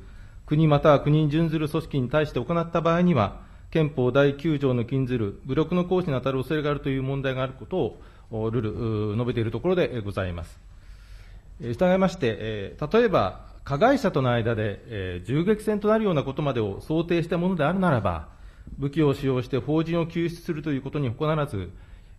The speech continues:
えー、先代の、先日の答弁で述べたようと、述べたものと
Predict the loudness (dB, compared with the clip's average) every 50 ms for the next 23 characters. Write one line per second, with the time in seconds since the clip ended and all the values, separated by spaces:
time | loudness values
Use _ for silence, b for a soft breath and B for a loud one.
0 | b -8 -6 -4 -4 -2 -4 -4 -4 -2 -2 0 2 2 2 2 0 -2 -4 -6
1 | -4 0 0 0 0 0 -2 0 -2 -2 0 2 0 2 2 2 0 0 0 -2
2 | -2 -2 0 0 0 0 0 -2 -6 -8 -10 -10 -10 -6 -4 -4 0 0 0 0
3 | 0 -2 -2 -4 -4 -6 -6